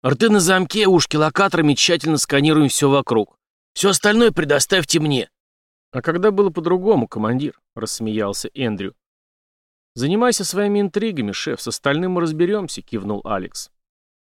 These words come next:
Друзья быстро прошли через холл и, поднявшись на второй этаж, вошли в приемную генерала. Увидев их, адъютант быстро отложил какие-то бумаги и, поднявшись, чуть заметно хромая, подошел к Генри.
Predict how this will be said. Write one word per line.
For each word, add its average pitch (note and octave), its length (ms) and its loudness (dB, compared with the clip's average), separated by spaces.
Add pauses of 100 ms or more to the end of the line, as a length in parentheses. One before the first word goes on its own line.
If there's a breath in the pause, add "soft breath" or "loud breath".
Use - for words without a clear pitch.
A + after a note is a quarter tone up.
(200)
Друзья A#2 440 -2
быстро A2 320 -6
прошли A2 360 -6
через A#2 320 -6
холл E3 300 -4
и, - 80 -8
поднявшись G#2+ 560 -4
на A2 80 -8
второй A2 300 -2
этаж, E3 320 -6
вошли A2 320 -4
в - 80 -14
приемную G#2 520 -4
генерала. G#2 560 -4 (1040)
Увидев F#3+ 520 -2
их, A#3+ 180 -4
адъютант C#3+ 480 -2
быстро B2+ 360 -4
отложил A2+ 380 -2
какие-то G#2+ 360 -10
бумаги D3 440 -4
и, G#2+ 40 -6
поднявшись, C#3 580 -4
чуть F#3+ 200 -10
заметно C#3 440 -4
хромая, A2 460 0
подошел G2+ 520 -4
к G2 60 -10
Генри. G#2 480 -6